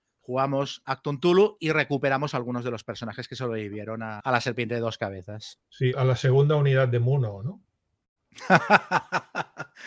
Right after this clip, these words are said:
Speaker 1: No, a esos les haré Paleomythic, o sea,
Speaker 2: Ujú.
Speaker 1: aventura de Paleomythic se la haré seguro porque es que pega muy bien. Engancha,
Speaker 2: Bueno,
Speaker 1: engancha
Speaker 2: tienen
Speaker 1: mucho.
Speaker 2: ocho años para encontrar un portal y volver.
Speaker 1: Sí, igual les da tiempo.
Speaker 2: Ujú.
Speaker 1: Hombre, esta sería buena también, que de repente aparezca Taylor por allí,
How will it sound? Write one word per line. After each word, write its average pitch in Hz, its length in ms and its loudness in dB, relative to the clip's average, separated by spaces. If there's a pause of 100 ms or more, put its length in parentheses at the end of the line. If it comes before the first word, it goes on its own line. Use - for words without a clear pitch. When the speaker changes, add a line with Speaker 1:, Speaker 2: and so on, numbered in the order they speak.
(120)
Speaker 1:
No, 160 120 6
a 156 80 10
esos 180 180 4
les 202 160 6
haré 156 220 8
Paleomythic, 139 540 8
o 104 60 -2
sea, 107 260 -4 (240)
Speaker 2:
Ujú. 127 120 0
Speaker 1:
aventura 123 340 -2
de 139 80 2
Paleomythic 143 540 0
se 175 140 -2
la 143 120 0
haré 135 140 -2
seguro 135 360 0
porque 123 180 -2
es - 100 -6
que 127 100 -4
pega 117 180 -2
muy 123 160 -2
bien. 101 400 -6 (580)
Engancha, 117 580 -6
Speaker 2:
Bueno, 185 160 6
Speaker 1:
engancha 131 40 0
Speaker 2:
tienen 160 220 4
Speaker 1:
mucho. 147 300 4
Speaker 2:
ocho 127 80 2
años 131 280 0
para 113 300 -2 (180)
encontrar 123 440 2
un 113 120 -2
portal 113 400 -2
y 107 60 -8
volver. 104 420 -10 (500)
Speaker 1:
Sí, 135 120 2
igual 120 300 4
les 143 100 6
da 131 100 6
tiempo. 117 460 0 (340)
Speaker 2:
Ujú. 151 120 0 (120)
Speaker 1:
Hombre, 156 120 -2
esta 160 160 2
sería 165 200 6
buena 131 240 4
también, 123 280 0
que 123 60 2
de 117 80 2
repente 127 280 0
aparezca 131 360 0
Taylor 127 280 0
por 123 160 -2
allí, 131 280 0